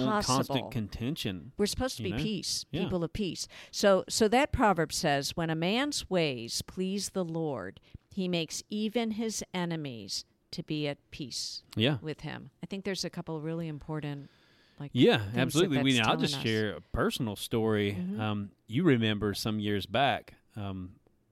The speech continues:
Speaker 1: one of the pro-abortion ladies who was really vile and really difficult. Um,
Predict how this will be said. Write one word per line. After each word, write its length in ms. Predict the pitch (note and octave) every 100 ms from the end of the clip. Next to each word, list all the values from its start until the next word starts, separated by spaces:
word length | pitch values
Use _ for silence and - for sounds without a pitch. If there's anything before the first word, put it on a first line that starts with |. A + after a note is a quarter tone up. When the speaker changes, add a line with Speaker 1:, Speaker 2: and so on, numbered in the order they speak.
| _ A2
Speaker 1:
one 160 | G#2+ A2
of 80 |
the 60 | G2
pro-abortion 580 | - A2 G2+ G#2 G2+ G#2
ladies 280 | G2+ G2 -
who 80 |
was 120 | F2 D#2 E2+
really 520 | A#2 C3 B2+ G#2 F#2+
vile 760 | E2+ E2 G#2+ F2+ F#2 F#2+ F#2 E2+
and 140 | E2
really 380 | A2 C3 A2+ G2
difficult. 520 | F#2+ F#2+ - G2 F2 - _ -
Um, 420 | G2+ F2+ F2